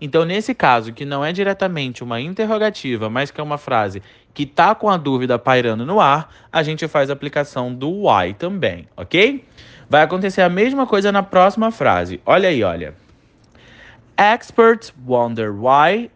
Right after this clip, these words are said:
the U S government is not taking similarly strong actions against this." "Experts wonder why the U S government is not taking similarly strong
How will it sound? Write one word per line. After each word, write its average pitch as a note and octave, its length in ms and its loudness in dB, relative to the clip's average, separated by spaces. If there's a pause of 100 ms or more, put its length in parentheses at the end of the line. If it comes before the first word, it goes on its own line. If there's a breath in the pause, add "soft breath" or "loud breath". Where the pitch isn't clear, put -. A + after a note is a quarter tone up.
(140)
the D#3+ 120 -2 (260)
U A#3+ 160 -2
S D3 260 -2
government C#3+ 720 -4 (240 soft breath)
is B2+ 240 -4
not F#3+ 360 0
taking B2 420 -4
similarly A#3+ 760 0
strong E3+ 640 0
actions C#3+ 800 -2
against C#3 640 -4
this." F2+ 520 -8 (760 soft breath)
"Experts C3+ 840 2 (120)
wonder G#3+ 720 4 (160)
why B2 800 2 (280 soft breath)
the A#2 140 -6 (240)
U C4+ 180 -4
S D3+ 360 0
government B2+ 880 -2 (240 soft breath)
is A#2 200 -4
not F3 380 0
taking A#2 480 -8
similarly A#3+ 880 -4
strong B2+ 720 -2